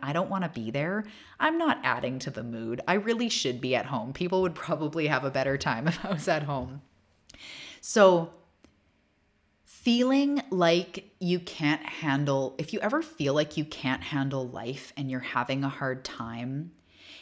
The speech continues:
and feeling like social gatherings, activities, jobs are suffocating you, and this is a key thing, feeling like everyone else can handle it better than you,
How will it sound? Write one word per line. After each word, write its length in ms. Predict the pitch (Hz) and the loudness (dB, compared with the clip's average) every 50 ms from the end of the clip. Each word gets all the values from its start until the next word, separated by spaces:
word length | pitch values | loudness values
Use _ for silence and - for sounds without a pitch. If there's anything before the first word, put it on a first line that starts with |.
| - - - | -16 -4 0
and 480 | 165 160 156 151 147 147 147 147 - - - - - _ _ _ _ _ _ _ _ | 2 4 6 6 6 4 2 0 -2 -4 -6 -20 -20 _ _ _ _ _ _ _ _
feeling 720 | - - - - 226 220 226 240 262 277 285 285 277 - - 170 | -12 -10 -2 2 4 4 4 4 4 4 4 4 2 2 0 0
like 600 | 170 156 160 156 151 151 156 156 156 - - - | 0 2 2 4 4 4 2 2 0 -6 -14 -10
social 420 | - - - 165 156 156 - 170 160 | -8 2 2 2 4 4 2 2 2
gatherings, 640 | 160 156 131 131 135 131 131 135 131 131 139 131 | 4 4 4 2 2 0 -2 -2 0 0 0 -2
activities, 920 | 123 113 - - - - 165 151 147 151 143 139 131 131 131 131 127 127 - | -2 -6 -6 -8 -8 -2 0 0 0 2 0 0 0 -2 -2 -2 -4 -6 -6
jobs 640 | - - 143 127 123 123 123 123 123 123 127 - - | -4 -2 -2 0 0 0 0 -2 -2 -4 -6 -6 -6
are 100 | - 123 | -6 -4
suffocating 1040 | - - - - - - 127 139 - - - 165 165 - 175 175 175 175 175 170 165 | -2 -2 0 0 4 4 4 4 4 0 -2 -2 -2 0 2 2 4 4 4 4 2
you, 380 | 165 165 165 170 175 185 185 - - - - - | 2 0 0 -2 -2 -4 -4 -8 -10 -14 -12 -4
and 220 | - 170 170 160 170 | 0 2 2 4 4
this 180 | 175 175 - | 2 0 0
is 100 | 233 202 | 0 0
a 60 | 208 202 | 0 -2
key 240 | 208 - 180 156 | -2 -2 -2 -2
thing, 320 | 143 - - 143 127 120 123 | -2 -2 -2 -2 -2 -2 -4
feeling 460 | - - - 185 190 208 220 220 208 | -4 -4 -4 -2 0 0 0 2 2
like 180 | 196 170 - - - | 2 0 -2 -2 -6
everyone 400 | 135 135 143 139 139 135 123 120 | -4 -2 -2 -2 -2 -2 -2 -2
else 200 | 123 139 - - | -2 -2 -2 -4
can 140 | - 143 135 | -4 -4 -4
handle 340 | 135 135 127 127 131 131 | -2 -4 -2 -2 -2 -2
it 140 | 131 - - | -2 -2 -4
better 260 | 131 127 123 127 131 | -6 -4 -2 -4 -4
than 220 | 127 131 123 120 120 | -2 -4 -4 -4 -4
you, 400 | 117 117 120 147 190 208 208 | -4 -4 -4 -4 -4 -6 -8